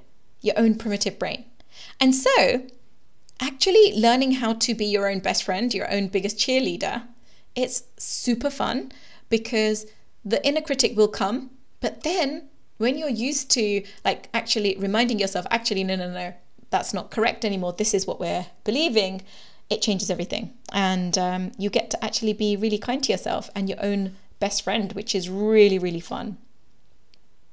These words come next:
Number sixty-eight. Oh, hold on, sixty-nine we're on. Reparenting myself is okay.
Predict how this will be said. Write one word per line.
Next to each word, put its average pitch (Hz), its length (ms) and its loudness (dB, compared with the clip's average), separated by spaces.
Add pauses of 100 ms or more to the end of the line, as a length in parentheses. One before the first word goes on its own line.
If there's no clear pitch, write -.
(1700)
Number 269 180 4
sixty-eight. - 880 -2 (840)
Oh, 226 60 4
hold 247 180 6
on, 180 120 -2
sixty-nine 196 600 -2
we're - 140 -2
on. - 180 -6 (640)
Reparenting 269 760 0
myself 190 520 -4
is 190 160 0
okay. 180 540 -2